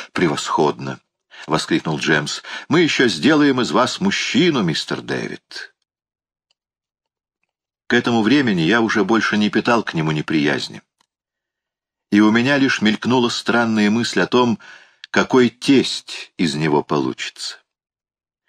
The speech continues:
Главная моя забота была о его дочери, которую нужно было как-то предупредить о его приходе. Я подошёл к двери, постучал и крикнул: «Мисс Драмонт,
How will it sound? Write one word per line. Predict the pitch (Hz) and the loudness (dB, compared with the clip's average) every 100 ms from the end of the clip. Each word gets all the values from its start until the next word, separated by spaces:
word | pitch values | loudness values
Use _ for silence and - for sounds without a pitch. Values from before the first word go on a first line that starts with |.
| _ | _
Главная | - 101 151 143 143 | 0 2 2 2 2
моя | 135 135 | 2 0
забота | 127 110 131 131 | 0 2 2 2
была | 107 110 123 | 2 2 2
о | - 104 | 2 2
его | 104 113 | 4 2
дочери, | 95 131 110 - 64 62 _ _ _ _ _ | 4 2 2 -4 -6 -8 _ _ _ _ _
которую | 80 95 98 98 | 0 2 4 4
нужно | 107 110 107 | 2 0 0
было | 95 107 104 | 2 2 2
как-то | - 104 - 98 92 | 0 -4 -2 -2 -2
предупредить | 90 87 87 87 78 110 - | -2 -2 0 0 0 -2 0
о | 95 | 0
его | 87 98 | 2 0
приходе. | - 92 - 78 64 - _ _ _ _ _ | -2 -8 -2 -2 -2 -10 _ _ _ _ _
Я | 127 113 | 0 2
подошёл | 87 80 - 71 | 2 0 0 -2
к | 64 | -2
двери, | 69 139 147 | 2 2 2
постучал | - - - - 107 131 117 - - | -2 -4 -4 0 0 0 -4 -18 -8
и | 104 117 | -2 0
крикнул: | 113 107 - 87 76 - _ _ _ _ _ _ - | 2 2 2 -2 -2 -6 _ _ _ _ _ _ -2
«Мисс | 117 185 131 | 2 2 2
Драмонт, | 120 101 73 64 - - | 0 2 0 -6 -12 -20